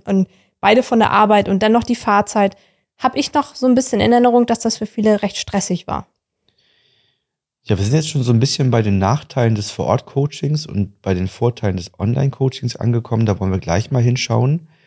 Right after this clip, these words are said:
Speaker 2: Vielleicht nochmal so einen kurzen Exkurs. Warum finde ich zum Beispiel das Online-Coaching für,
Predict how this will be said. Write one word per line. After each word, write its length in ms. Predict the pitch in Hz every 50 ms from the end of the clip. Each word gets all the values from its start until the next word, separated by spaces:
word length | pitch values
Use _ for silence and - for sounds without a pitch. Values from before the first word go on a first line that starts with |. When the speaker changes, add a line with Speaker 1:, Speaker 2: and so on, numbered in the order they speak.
| _ _ _ _ _ _ _ _ _ _ _ _ _ _ _ _ _ _ _
Speaker 2:
Vielleicht 240 | - - 113 117 -
nochmal 180 | 120 113 107 101
so 120 | 101 104
einen 100 | 98 98
kurzen 380 | - - 147 151 151 - - -
Exkurs. 560 | - - - - - - 123 131 143 143 -
Warum 260 | 113 107 107 110 110
finde 300 | - - - 107 104 98
ich 180 | 101 104 - -
zum 140 | - 113 101
Beispiel 180 | 98 101 -
das 160 | 95 - - -
Online-Coaching 680 | 104 117 127 127 120 113 - - 113 110 - - 104 101
für, 300 | - - - 104 87